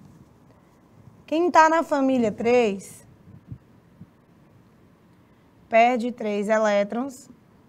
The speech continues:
fica com a carga mais três. A família quatro, ela é interessante.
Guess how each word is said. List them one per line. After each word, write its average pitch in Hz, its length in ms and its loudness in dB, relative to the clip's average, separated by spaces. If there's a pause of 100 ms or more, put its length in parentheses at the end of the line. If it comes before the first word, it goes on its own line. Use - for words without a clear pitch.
(160)
fica 214 360 -10
com 226 120 -6
a 208 140 -4
carga 208 600 -4 (680)
mais 208 340 -8
três. - 500 -20 (1500)
A 392 240 8
família 220 600 0
quatro, 220 680 4 (3750)
ela 214 340 0
é 214 140 0
interessante. 226 1160 -4